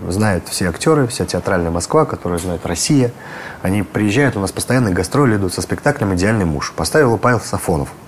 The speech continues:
Э, казалось бы, серьезный материал. И первый акт, то есть который заканчивается, он заканчивается серьезно на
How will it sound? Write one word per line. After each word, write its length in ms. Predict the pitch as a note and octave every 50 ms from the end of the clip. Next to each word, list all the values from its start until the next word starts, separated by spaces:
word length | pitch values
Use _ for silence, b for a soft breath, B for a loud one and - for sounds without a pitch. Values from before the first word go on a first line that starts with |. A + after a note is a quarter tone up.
| B B B B B B B B B B B B B B B B B B B _ -
Э, 400 | - F#2 E2+ F2+ F2+ F2+ F2+ E2+
казалось 400 | F2 F#2 F2+ A2 C3+ C#3 C3 A2+
бы, 320 | A2 A2+ A#2+ B2 B2 A2+ - - - - -
серьезный 420 | - - G#2 F#2+ A#2 C#3 C#3+ D3 C#3
материал. 460 | C3+ C3 - C3 B2 A2+ F#2+ D#2 C#2+ - - - - - - - - - - - - -
И 160 | - G#2 G#2
первый 460 | G2+ - - C#3 C#3+ C3+ B2 A2+ A2
акт, 240 | A2+ C#3 - B2 - - -
то 80 | -
есть 120 | A2 G2 -
который 320 | - G#2 F#2+ - G2+ F#2+ F2+
заканчивается, 580 | F#2+ F#2 - C#3+ D3+ D#3 C#3+ - G2+ - -
он 80 | F2+ E2+
заканчивается 600 | G#2 G2 - A#2 G#2+ F#2 - F#2 F2 F2 - E2+
серьезно 520 | - - D#2+ E2+ A2 C3 C3 G#2+ G#2+ G2+
на 360 | F#2 F#2 F#2+ F2+ F2 E2+ E2